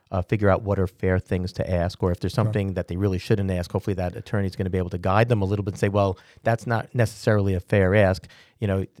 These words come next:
Speaker 1: the purple walls are purple, and you can't ask them to paint the purple walls."
Speaker 2: Right.
Speaker 1: So, but, and, and s-, once in a while, I've had it in thirty years, someone ask, "Oh, I don't like the color on the wall."
Speaker 2: Right.
Speaker 1: I don't think that's a fair home inspection request.
Speaker 2: Well, and then you look at the home inspection. So you have a certain amount of time after attorney review to have the home inspections done.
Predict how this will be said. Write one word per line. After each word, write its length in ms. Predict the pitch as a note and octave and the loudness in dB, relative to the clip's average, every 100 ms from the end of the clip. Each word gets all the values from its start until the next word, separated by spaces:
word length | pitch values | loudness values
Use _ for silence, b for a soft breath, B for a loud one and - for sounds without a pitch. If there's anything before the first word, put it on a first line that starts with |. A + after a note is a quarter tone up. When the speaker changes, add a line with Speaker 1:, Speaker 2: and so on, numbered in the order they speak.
| - | -16
Speaker 1:
the 80 | - | -2
purple 320 | - C#3 - | 2 2 2
walls 400 | G#2+ A#2 B2 A2+ | 0 4 4 4
are 60 | G2+ | 0
purple, 460 | - A#2 - G#2+ | 2 2 4 2
and 200 | G2 F#2 | 0 -2
you 80 | - | -8
can't 240 | - A2+ G#2+ | -2 0 2
ask 160 | G2+ | 0
them 160 | - F#2 | 0 -4
to 80 | F#2 | -2
paint 260 | G#2 F#2+ | -2 -2
the 60 | - | -2
purple 320 | - F2+ E2 | -2 -2 -2
walls." 400 | E2+ F2 A1+ - | -4 -4 -6 -4
Speaker 2:
Right. 300 | C#3 B2+ C3 | -2 0 0
Speaker 1:
So, 240 | A#2 G#2 G2+ b b | 0 0 -2 b b
but, 260 | B2 A#2 - | -6 -4 -4
and, 360 | B2 A2+ A2 - | -4 -4 -6 -8
and 140 | B2 | -8
s-, 120 | A2+ - | -8 -10
once 240 | C3 C#3 | -4 -2
in 40 | C3+ | 0
a 40 | |
while, 420 | B2 D3+ E3+ D#3+ D#3+ _ - | 2 4 2 0 -4 _ -8
I've 120 | A2 | -6
had 240 | A#2 A2 G#2+ | 0 0 0
it 80 | A2 | -6
in 100 | G#2 | -6
thirty 220 | G#2+ G2 | -4 -4
years, 120 | G2 | -4
someone 220 | A2 G2+ | -2 -2
ask, 240 | G2+ C#3+ - | 0 0 4
"Oh, 220 | C3 C3+ | 6 6
I 80 | B2+ | 4
don't 100 | B2+ | 2
like 120 | B2 | -2
the 80 | - | 0
color 200 | B2+ A#2+ | 2 2
on 80 | A2+ | 0
the 80 | |
wall." 300 | A#2 A2 E2 - | 0 -2 -2 -6
Speaker 2:
Right. 140 | A2 - | -8 -6
Speaker 1:
I 100 | E2 | -6
don't 100 | - | -6
think 140 | - | -6
that's 160 | - - | -4 -2
a 60 | - | -2
fair 280 | - C#3 | 0 2
home 180 | B2+ C3+ | 2 0
inspection 460 | G#2 - E2+ - D#2 | -4 -4 -6 -6 -12
request. 340 | D2 - - | -10 -10 -2
Speaker 2:
Well, 200 | F3+ B3 | 4 4
and 140 | F3 F3+ | 4 2
then 140 | A3+ | 2
you 80 | C4 | 2
look 160 | A#3+ | 2
at 80 | A3+ | 2
the 100 | G#3 | 2
home 220 | D3+ A#3 | 2 2
inspection. 540 | A#3 D#3+ C#3 G#2+ - G#2+ | 0 0 -2 -4 -6 -4
So 100 | D#3 | 0
you 60 | |
have 100 | D#3 | 0
a 40 | D3 | 0
certain 220 | G3+ A3+ | -4 -2
amount 180 | G#3 G3+ | 0 0
of 80 | E3+ | 0
time 320 | E3 D#3 D3+ | 2 2 2
after 320 | C3 - C#3+ | 0 0 -2
attorney 320 | B2+ - C#3 C#3 | -2 -2 0 0
review 240 | A#2+ A#2+ | -2 -2
to 60 | A2 | -2
have 120 | A2 | -4
the 60 | A2 | -2
home 200 | B2 B2 | -2 -4
inspections 600 | G#2+ C3 A2+ - G#2+ - | -4 -6 -4 -6 -8 -4
done. 520 | D#3+ F#3 G#2+ G2+ | -2 -2 -2 -6